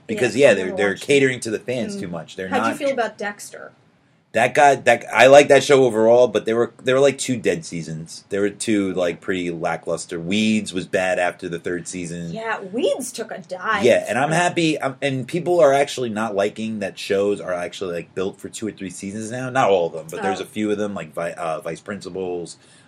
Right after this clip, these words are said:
Speaker 1: um, Taboo is, is already said that it's gonna go max two, three. Uh, what's his name?
Speaker 2: Turn
Speaker 1: Tom
Speaker 2: Up.
Speaker 1: Hardy
Speaker 2: Oh.
Speaker 1: on F X.
Speaker 2: Huh.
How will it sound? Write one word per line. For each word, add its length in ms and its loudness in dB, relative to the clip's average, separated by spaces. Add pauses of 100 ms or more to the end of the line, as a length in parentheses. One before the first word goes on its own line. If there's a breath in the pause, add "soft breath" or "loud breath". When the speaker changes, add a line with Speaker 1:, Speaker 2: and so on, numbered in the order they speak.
(100)
Speaker 1:
um, 560 -10 (500 soft breath)
Taboo 680 0 (160)
is, 240 -8
is 320 -10 (240)
already 300 0
said 340 -4
that 140 -4
it's 120 -14
gonna 140 -10
go 140 -4
max 420 -8
two, 240 -10
three. 160 -8
Uh, 280 -2 (240)
what's 200 -8
his 140 -12
name? 140 -8
Speaker 2:
Turn 80 -8
Speaker 1:
Tom 160 -2
Speaker 2:
Up. 40 -8
Speaker 1:
Hardy 380 0 (340)
Speaker 2:
Oh. 100 -8
Speaker 1:
on 260 -4
F 200 -6
X. 480 -8
Speaker 2:
Huh. 120 -8